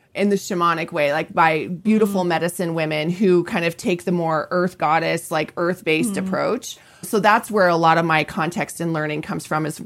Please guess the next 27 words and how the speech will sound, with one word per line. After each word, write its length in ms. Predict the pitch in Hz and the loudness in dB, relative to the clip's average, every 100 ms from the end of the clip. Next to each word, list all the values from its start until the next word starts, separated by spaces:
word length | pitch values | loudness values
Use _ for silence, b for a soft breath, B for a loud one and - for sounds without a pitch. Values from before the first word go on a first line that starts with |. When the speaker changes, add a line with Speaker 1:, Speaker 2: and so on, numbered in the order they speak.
| - | -2
Speaker 1:
like, 200 | 160 147 | -2 2
the 60 | 175 | 2
more 200 | 160 147 | 2 0
ancient 340 | - 156 175 - | -2 -2 -4 0
ways 200 | 160 170 | 2 2
of 80 | 165 | 0
doing 220 | 170 175 | 0 0
things. 320 | 185 180 175 | 2 2 2
But 260 | - 156 - b b b b b b b b _ _ _ - | 2 2 0 b b b b b b b b _ _ _ 2
I 280 | 226 302 359 | 4 4 2
think 500 | 330 185 131 - 175 | 2 0 -2 -10 0
that 320 | 185 151 - | 2 4 2
in 280 | 196 196 185 | 2 2 2
this 220 | 240 285 | 2 0
society, 760 | - 262 - 165 107 - 57 175 - _ | 0 -4 0 2 2 -4 -10 -14 -16 _
in 280 | - 196 180 | -2 -2 0
the 100 | 202 | 0
modern, 680 | 202 214 247 269 277 269 285 _ _ _ - | 4 6 6 4 0 -2 -8 _ _ _ -6
busy 580 | 160 233 226 254 254 - _ | 0 0 2 0 0 -4 _
American 880 | 196 190 180 185 185 233 190 180 165 | -2 0 2 0 -2 -4 -2 -2 -4
Western 760 | - 180 196 - 202 175 170 175 - | 0 2 2 0 -2 -2 -4 -6 -2
mother, 540 | 175 156 135 143 208 - _ _ _ _ - | 0 0 -2 -2 -4 -8 _ _ _ _ -8
again, 260 | 170 165 170 | -2 -2 -2
speaking 320 | - 175 165 | -2 -2 -2
for 140 | - | -2
my 240 | 170 156 151 | 2 2 2
community, 600 | - 143 135 113 117 | -2 -4 -4 -4 -4